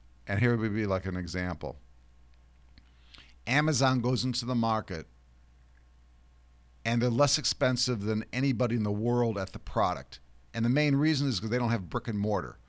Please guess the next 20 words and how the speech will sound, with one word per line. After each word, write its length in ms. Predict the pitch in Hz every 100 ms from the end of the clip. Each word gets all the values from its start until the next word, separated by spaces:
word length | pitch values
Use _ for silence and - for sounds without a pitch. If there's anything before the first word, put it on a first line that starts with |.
| - - -
And 120 | 120
everything's 320 | 143 147 143
found 260 | - 135 123
on 80 |
the 100 | 107
internet, 400 | - 131 135 131
and 140 | 101 110
most 240 | 117 139
of 80 | 120
the 40 |
time, 200 | 117 104 98
at 60 |
least 240 | 107 - -
until 320 | 98 - 110
lately, 480 | 110 139 110 113 110
there 160 | 107
was 100 | 107
also 260 | 107 110 104
no 180 | 98 90
tax. 560 | - 82 65 - -